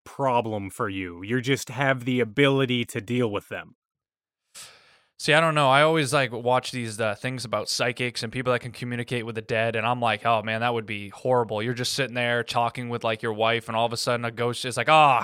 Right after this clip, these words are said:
Speaker 2: shit. What?
Speaker 1: <laughs>
Speaker 2: Well, a, a ghost just walked in the room. He's, he's trying to get my attention. We're trying to eat dinner. This is fucking horrible." So, no, I really wouldn't wanna deal with that, and I'd probably be terrified.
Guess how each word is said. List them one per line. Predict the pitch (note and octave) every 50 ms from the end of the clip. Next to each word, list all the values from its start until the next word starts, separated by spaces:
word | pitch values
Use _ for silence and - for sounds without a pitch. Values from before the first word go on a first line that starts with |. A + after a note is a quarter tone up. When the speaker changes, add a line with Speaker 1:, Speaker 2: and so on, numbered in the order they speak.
| -
Speaker 2:
shit. | - - - - - - - - - C#3+ A2 F#2+ - - _ _ _ _ _ _ _ _
What? | _ C#3+ C#3+ D3 C3 C#3+ A#2 -
Speaker 1:
<laughs> |
Speaker 2:
Well, | D3+ E3 E3+ E3 E3 D#3+ D#3 D3 D#3
a, | D#3+ E3 D#3 D#3 D3+ D3+
a | D3+
ghost | C3+ D3+ F#3+ F#3+ D#3+ -
just | E3+ E3+ -
walked | D3 D#3 D#3 D#3 D3 -
in | D3+ C#3+
the | C#3 C3+
room. | C3 C3+ C#3 C#3 C#3 C#3 C#3
He's, | C#3 C#3 - - - - - _ _
he's | -
trying | - G#3+ G#3 F#3
to | F3+
get | D#3+ E3 D#3
my | D3 D3 C3+
attention. | B2+ - - C3+ B2+ B2 - C3 B2+ B2 B2 B2 A#2+
We're | C3 C#3
trying | - E3 D3+ C#3+
to | C3 B2+
eat | B2 A2+ A2
dinner. | B2 A#2+ A#2 A#2 A#2
This | A#2 C3 C3+ -
is | C3 -
fucking | - B2+ A2+ - A2+ A2
horrible." | A2 A2+ A2+ A2 A2 G#2+ A2 A2 A2 - - - - _ _
So, | - - F3
no, | E3 E3 D#3+ C#3+
I | C3+ C#3
really | D3+ E3 G3 G3+ F3+ D#3+
wouldn't | C#3 C#3 D3 D3+ D3+ C#3+
wanna | C#3 C3+ C#3 C3 B2+
deal | A#2+ G#2+ B2 B2+ B2+
with | B2+ A#2
that, | B2 C3 B2+ B2+ A#2+ -
and | A#2 A2+ A2+
I'd | A#2 A#2 A2
probably | - - C3 C3
be | A#2+ A#2+ A2+
terrified. | - - B2 A2+ A#2 A#2+ - - A#2+ A#2+ A#2+ B2 B2